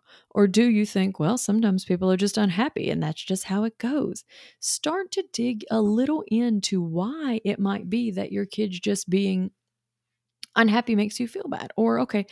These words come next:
we can't afford to do this." Well, does that bring shame? Like, "I should be able to afford anything my kids want to do anytime." Well, the more you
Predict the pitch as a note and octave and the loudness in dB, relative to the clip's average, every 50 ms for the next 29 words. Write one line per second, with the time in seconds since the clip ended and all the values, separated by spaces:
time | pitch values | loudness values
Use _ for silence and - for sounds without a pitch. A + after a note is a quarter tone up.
0 | - - - - - _ - A3+ A3 - - A#3 A3+ - - G3 - G#3+ G#3 G#3 | -12 -20 -20 -20 -8 _ 0 0 2 2 2 2 2 2 -2 -4 -4 -2 -2 -2
1 | G3 - F#3+ F3 G3+ G#3 F#3+ F3 D#3 - - F#3+ F3+ E3+ F#3 F3+ E3+ F3+ F3 - | -2 -4 -6 -4 -2 -2 0 -2 -2 -2 -2 -4 -2 0 0 0 2 0 -2 0
2 | G#3 G3+ G3 F#3+ F3+ - - - F3+ E3+ E3+ F#3 G3 F#3+ F3+ E3 - - - - | 0 0 0 0 0 -2 -2 -2 0 0 0 2 2 2 0 -2 -2 -6 -14 -20
3 | - - - - - E3+ E3+ - - - - F#3+ F#3+ F#3 F3 F3+ F3 E3+ E3+ E3+ | -20 -20 -14 -8 -4 -2 -2 -2 0 2 2 2 2 2 2 2 4 4 4 2
4 | E3+ E3 - F#3 E3+ D#3+ - F#3 F3 E3+ F3 - - G#3+ F#3+ F3+ F3+ F3+ - F#3+ | 0 0 0 -2 -2 -2 -2 -2 -2 -2 -2 0 2 4 4 4 4 2 2 0
5 | F3+ F3 E3+ E3 D#3+ - - F#3+ F#3 F3+ F3 F3 E3+ E3+ - - F3 D#3+ E3 D#3+ | 0 2 2 0 0 0 0 0 0 2 2 2 0 0 0 0 0 2 2 2
6 | - _ - G3+ F3+ F3 F3+ F3 E3 - - F3 D#3+ D#3+ D#3+ E3+ F#3 G#3+ A#3+ - | 0 _ 2 2 4 4 4 2 0 0 0 0 0 0 0 0 0 0 -2 -4
7 | _ - - - - - _ - B3 C4 A#3 C4+ C4 B3 B3+ C4 C#4+ E4+ F4 F4 | _ -20 -20 -20 -20 -12 _ 0 2 4 6 6 6 4 4 2 2 0 -2 -2
8 | D#4+ D#4 D4+ C4 | 0 0 0 -2